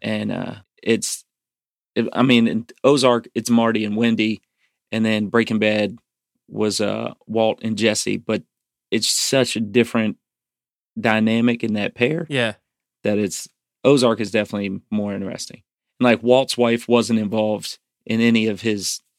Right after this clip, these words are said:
Speaker 1: business.
Speaker 2: Right.
Speaker 1: So the fact that Wendy's involved makes it way more intense.
Speaker 2: Yeah, I think so. And even the kids, like,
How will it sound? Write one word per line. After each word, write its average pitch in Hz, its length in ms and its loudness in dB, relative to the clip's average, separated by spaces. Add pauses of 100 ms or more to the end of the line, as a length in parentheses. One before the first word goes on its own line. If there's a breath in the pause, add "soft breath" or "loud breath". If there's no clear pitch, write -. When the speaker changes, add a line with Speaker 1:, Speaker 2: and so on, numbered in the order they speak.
(480)
Speaker 1:
business. 101 640 -2
Speaker 2:
Right. 120 340 -2 (260)
Speaker 1:
So 120 120 2
the 110 100 2
fact 117 240 4
that 104 160 2
Wendy's 117 400 4
involved 107 420 0
makes 104 260 -2
it 104 180 -4 (500)
way 110 160 -2
more 104 220 -4
intense. 110 500 -10 (320)
Speaker 2:
Yeah, 233 280 2
I 202 60 2
think 208 200 -2
so. 196 220 2
And 196 100 0
even 208 280 0
the 170 80 0
kids, 151 640 -6
like, 139 280 -4